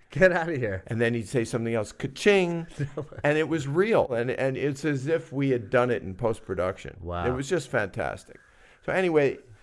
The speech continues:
Speaker 2: the long and the short of it is that, that, uh, Jack Rovner, who was the G M,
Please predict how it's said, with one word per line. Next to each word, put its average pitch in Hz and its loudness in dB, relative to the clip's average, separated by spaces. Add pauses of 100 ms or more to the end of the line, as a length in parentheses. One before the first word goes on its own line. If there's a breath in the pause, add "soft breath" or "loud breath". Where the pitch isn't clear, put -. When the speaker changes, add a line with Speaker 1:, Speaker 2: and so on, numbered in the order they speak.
(260 soft breath)
Speaker 2:
the 135 -4
long 156 0
and 147 -2
the 135 0
short 127 2
of 107 0
it 98 -4
is 95 -4 (160)
that, 95 -4 (220)
that, 95 -6
uh, 87 0 (360)
Jack 120 2
Rovner, 101 0
who 98 -6
was 90 -4
the 87 -10
G 95 -4
M, 85 -6